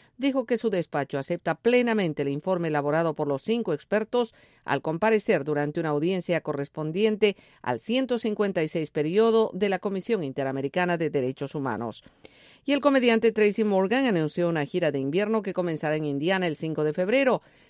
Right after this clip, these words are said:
Tras su exitosa reaparición en Saturday Night Live la semana pasada, luego de un accidente que lo dejó en coma el año pasado, el actor está reanudando su carrera.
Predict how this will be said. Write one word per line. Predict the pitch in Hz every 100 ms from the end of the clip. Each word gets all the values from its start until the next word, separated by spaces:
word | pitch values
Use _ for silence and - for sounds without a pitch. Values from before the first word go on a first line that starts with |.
| _
Tras | 226 220
su | 214
exitosa | - 185 196 190 190 175
reaparición | 170 180 165 165 165 - 247 202
en | 156
Saturday | 147 185 180 156 156 151
Night | 147 143 139
Live | 151 170 226 269 254
la | 214 147
semana | 139 139 135
pasada, | 147 190 233 202
luego | 180 170 160
de | 151 151
un | 156
accidente | 147 - 170 180 170
que | -
lo | 147
dejó | 147 143
en | 165
coma | 147 190 180
el | 147
año | 139 143
pasado, | 160 233 240 226 220 _ _ _
el | 240 254
actor | 170 - 156
está | 143 165 160 -
reanudando | 185 233 226 233 220 123 120 117
su | _ - 175
carrera. | - 175 143 95 71 76